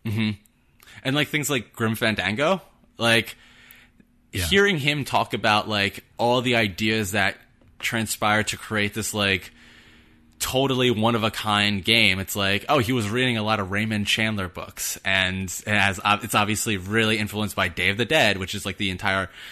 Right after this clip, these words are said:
Speaker 1: you know, that's the whole conceit of the story, is that you're a travel agent, uh, in the afterlife, and it's, like, the idea,
Speaker 2: Yeah.
Speaker 1: he, I think he said, like, he was, I, uh, uh, inspired by the idea that, like, you know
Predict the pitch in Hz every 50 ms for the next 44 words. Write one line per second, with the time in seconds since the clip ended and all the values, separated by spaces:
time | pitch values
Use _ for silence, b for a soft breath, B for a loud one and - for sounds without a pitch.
0 | B B 113 110 104 104 107 104 - - 113 104 101 101 - - - - 113 107
1 | 104 101 101 101 92 - 110 107 98 - - 117 101 98 95 - - 143 139 123
2 | 110 107 101 92 104 98 90 92 101 101 98 95 90 - - - - 104 117 120
3 | 123 127 127 135 127 117 135 135 135 127 - - - - 104 107 104 104 104 104
4 | 101 - B B B B B B B B B - 117 110 107 110 107 98 98 101
5 | - - 127 127 135 139 151 151 170 160 - - - - - 110 110 110 113 113
6 | 117 - 120 113 - - 143 131 - - 117 120 127 113 110 113 110 104 104 110
7 | 120 139 151 - 127 131 - 156 143 - 143 120 - 139 131 123 110 113 110 104
8 | - - 120 123 120 113 - - - 110 107 107 - 107 104 95 - _ - -
9 | 110 98 - - - _ _ 123 113 - - - 127 120 117 117 107 113 104 98
10 | 107 101 101 92 82 107 110 110 110 101 104 98 85 95 98 95 92 92 - B
11 | B B B B B B B B B B B 104 92 92 92